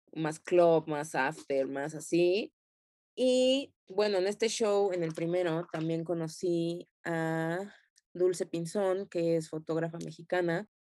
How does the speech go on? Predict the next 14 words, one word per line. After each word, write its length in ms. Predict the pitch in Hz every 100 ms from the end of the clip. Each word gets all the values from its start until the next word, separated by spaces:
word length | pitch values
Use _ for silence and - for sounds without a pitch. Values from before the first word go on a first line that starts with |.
| _
y 260 | 214 240 240
también 320 | 233 220 214
es 100 | 214
dueña 280 | 202 202 202
de 220 | 196 175
una 240 | 175 175 180
galería 380 | 175 165 170
en 100 | 170
Puebla 560 | 175 208 190 175 170 214 -
que 80 |
se 80 | 165
llama 200 | 160 156 170
Art 180 | 151 -
Base. 460 | 151 - - -